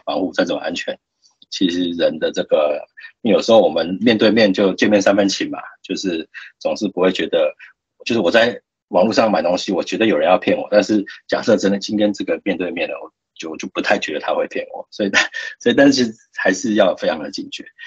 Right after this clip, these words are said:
所以尤其是不认识的人或者是认识的人跟你要你的账密、密码，也都要非常警觉，对啊，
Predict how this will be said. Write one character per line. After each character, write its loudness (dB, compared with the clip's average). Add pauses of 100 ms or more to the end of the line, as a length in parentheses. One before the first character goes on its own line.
(180)
所 0
以 2
尤 4
其 2
是 2
不 0
认 8
识 -4
的 4
人 2
或 2
者 -4
是 -8
认 4
识 -2
的 -2
人 -10 (340)
跟 2
你 -4
要 2
你 -14
的 -10
账 0
密、 -4 (520)
密 0
码， -6 (920)
也 -2
都 2
要 6
非 -6
常 -10
警 -12
觉， -18 (280)
对 -4
啊， -8